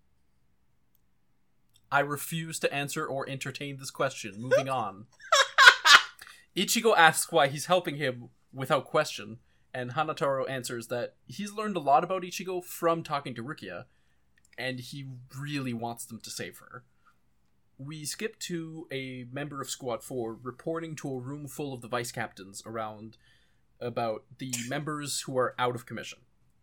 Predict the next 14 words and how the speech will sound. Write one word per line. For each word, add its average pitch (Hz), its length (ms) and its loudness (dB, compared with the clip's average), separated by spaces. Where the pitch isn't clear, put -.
uh, 117 200 -6
including 165 540 -2
basically 262 540 -2
all 214 240 2
of 269 80 -10
Squad 269 340 4
eleven. 277 340 0
Like, 208 180 4
he 247 140 2
names 240 380 0
a 180 60 0
couple 180 340 -4
of 170 100 -4
people, 226 440 -8